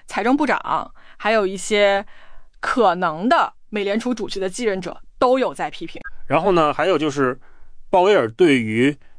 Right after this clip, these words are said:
Speaker 2: 取消美联储向银行准备金支付利息的这个提议，他是一个什么样的态度？
Speaker 1: 他是非常明确地表示反对的。
Speaker 2: 嗯。
Speaker 1: 他说这个是我们自二零零八年以来一直使用的传递货币政策的一个核心的工具。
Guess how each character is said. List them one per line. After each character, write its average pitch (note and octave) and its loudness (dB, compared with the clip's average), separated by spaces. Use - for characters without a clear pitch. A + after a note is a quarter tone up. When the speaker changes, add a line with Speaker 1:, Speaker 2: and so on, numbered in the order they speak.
Speaker 2:
取 - -2
消 F#3 2
美 C#3 0
联 A2+ -2
储 G#2+ -6
向 A#2+ -2
银 B2 0
行 B2+ -2
准 G#2 -4
备 A2 -2
金 D3 2
支 E3 4
付 D3 0
利 E3 4
息 C3+ 0
的 A#2+ 2
这 B2 0
个 A#2 0
提 - -6
议， D#3+ 4
他 D#3 -2
是 C3+ -6
一 A2 -6
个 A2+ -6
什 A2+ -8
么 A2 -8
样 G#2+ -6
的 G#2 -8
态 G#2 -12
度？ C#3 -18
Speaker 1:
他 F#4 -2
是 F#4+ 2
非 F#4 0
常 E4 4
明 A3+ 0
确 D#4+ 0
地 A#3 2
表 F#3+ -4
示 A#3 -8
反 - -4
对 F#3 -6
的。 A#2 -8
Speaker 2:
嗯。 G3+ -6
Speaker 1:
他 C4+ -2
说 D4+ 0
这 E4+ -4
个 C#4 2
是 D4 -6
我 G#3+ -2
们 D#3+ -4
自 D4 -4
二 - 2
零 C4 -2
零 A3+ -4
八 C#4 2
年 G#3 -4
以 F3 -10
来 C3 -4
一 F#4 -2
直 F#3+ -6
使 - -6
用 G#3 -2
的 A#2+ -4
传 G3+ -4
递 D4 0
货 C4+ 0
币 C4 -4
政 A#3+ -4
策 G#3+ -8
的 F#3+ -8
一 F#3 -10
个 A3 -2
核 - -6
心 D4 -2
的 C4+ 2
工 E3 -6
具。 - -14